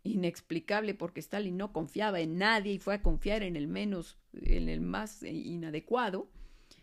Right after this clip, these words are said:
hizo posible el rápido avance alemán por territorio soviético hasta llegar a las puertas de Moscú,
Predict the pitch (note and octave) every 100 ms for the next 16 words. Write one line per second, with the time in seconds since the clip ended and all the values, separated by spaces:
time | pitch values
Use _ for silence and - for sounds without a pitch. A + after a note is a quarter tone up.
0 | - - - D#4 D#4+ F4 A#3+ A#3 B3 C4
1 | A3+ G3 G3+ G#3+ A#3+ A3 G3 E3 F3 G3
2 | G3+ F#3 D#3+ E3+ E3+ F3+ F3+ - D#3+ D3
3 | E3+ F3 F3+ G#3 G#3 G3 F3+ D3 F3+ -
4 | _ _ _ - F3+ F#3+ E3+ E3 D#3 A#3+
5 | F4 C4+ F3+ E3+ - F3 E3 D#3+ D#3 E3
6 | - D#3